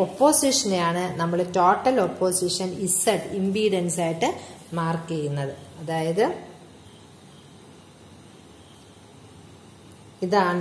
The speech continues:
നമ്മളെ ഇംപീഡൻസ് Z. There is a phase difference R. ഇതെന്ന് പറയുന്നത് എക്സ് എൽ മൈനസ് എക്സ് സി. റിസൾട്ടന്റ് എന്ന് പറഞ്ഞാൽ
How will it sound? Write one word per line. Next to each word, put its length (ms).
നമ്മളെ 280
ഇംപീഡൻസ് 680
Z. 160
There 260
is 80
a 120
phase 360
difference 480
R. 80
ഇതെന്ന് 380
പറയുന്നത് 380
എക്സ് 260
എൽ 80
മൈനസ് 400
എക്സ് 140
സി. 220
റിസൾട്ടന്റ് 480
എന്ന് 180
പറഞ്ഞാൽ 240